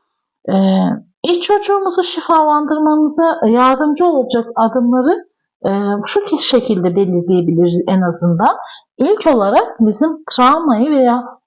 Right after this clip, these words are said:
zararlı bize, e, zarar veren inanç kalıbını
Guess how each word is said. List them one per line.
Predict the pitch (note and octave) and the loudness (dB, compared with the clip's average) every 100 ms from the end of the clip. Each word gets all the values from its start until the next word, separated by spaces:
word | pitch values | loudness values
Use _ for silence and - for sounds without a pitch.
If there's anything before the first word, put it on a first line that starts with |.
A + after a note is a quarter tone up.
| _ | _
zararlı | - G#3 A#3 C4 B3+ A3 G#3 | -2 0 4 4 2 -2 -2
bize, | G3+ C4 | -2 -2
e, | - - G3+ G3 | -6 -6 -4 -2
zarar | G#3 G3+ A#3 C#4+ | -2 0 2 0
veren | C4+ A#3 C#4+ C4+ | 0 -2 -2 0
inanç | A#3 C4 D#4 D4 | 2 2 0 -4
kalıbını | - G#3+ F#3 G#3+ F#4 | -4 -4 0 0 0